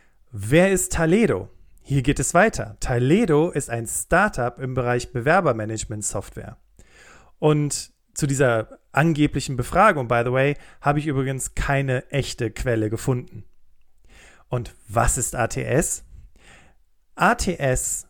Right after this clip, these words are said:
steht für Applicant Tracking System. Das bedeutet, es geht darum,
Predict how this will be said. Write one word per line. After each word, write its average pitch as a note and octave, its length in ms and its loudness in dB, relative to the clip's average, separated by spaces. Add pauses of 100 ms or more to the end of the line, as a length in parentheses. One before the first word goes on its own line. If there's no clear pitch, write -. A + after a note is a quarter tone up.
(140)
steht - 360 -2
für - 300 -4
Applicant D3+ 760 -4
Tracking C3+ 640 -2
System. G2+ 680 -2 (120)
Das D3+ 180 0
bedeutet, F#3 480 2
es - 160 -8
geht - 180 0
darum, F3+ 500 4